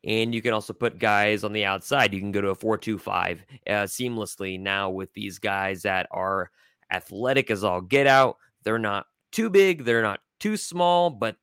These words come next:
they wanna hit and can cover well in space. Um, it's gonna be really intriguing. And so,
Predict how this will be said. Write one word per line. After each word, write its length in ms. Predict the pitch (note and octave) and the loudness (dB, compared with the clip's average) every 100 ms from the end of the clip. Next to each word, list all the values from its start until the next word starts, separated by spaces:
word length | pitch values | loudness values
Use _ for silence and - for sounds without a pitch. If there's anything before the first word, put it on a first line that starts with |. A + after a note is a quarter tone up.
| - | -2
they 160 | A2+ | 0
wanna 420 | A2 G#2 C3+ D#3 C3 | 0 -2 0 0 2
hit 420 | C#3 C#3 C#3+ - | 4 6 4 0
and 480 | A2 A2 G#2+ G#2+ G#2+ | -4 0 2 0 -2
can 160 | - G#2 | -6 -2
cover 280 | B2 B2 B2 | -2 0 2
well 200 | A2 G#2 | 2 0
in 100 | G2+ | -4
space. 580 | - G#2 A2 G#2+ - - _ _ _ - | -6 -2 0 -2 -8 -16 _ _ _ -6
Um, 360 | G#2 G#2+ G2+ - _ | -2 -2 -4 -12 _
it's 280 | A2 A2 - | -6 -6 -4
gonna 180 | B2+ B2 | -2 0
be 120 | A#2 | 0
really 320 | A2 G#2+ G#2 | 0 -2 -2
intriguing. 600 | G2 - G2 F#2 F#2+ F2 - _ _ _ - | -4 -6 -6 -6 -8 -10 -16 _ _ _ -4
And 160 | B2+ | -4
so, 440 | A#2 D3 C3+ B2+ | 0 4 6 4